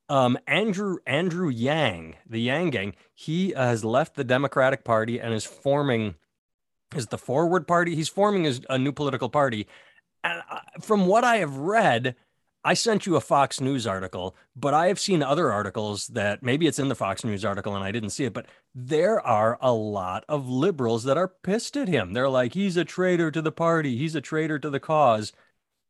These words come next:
Maybe the party got too fucked up for him, which is what he said, which is why he's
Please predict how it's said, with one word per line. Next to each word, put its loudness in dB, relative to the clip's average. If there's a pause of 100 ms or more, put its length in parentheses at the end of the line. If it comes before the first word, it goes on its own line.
(220)
Maybe 0
the 0
party 2
got 0
too -4
fucked 0
up 0
for 0
him, 0
which -2
is -2
what 2
he -2
said, 2
which -6
is -8
why 0
he's -8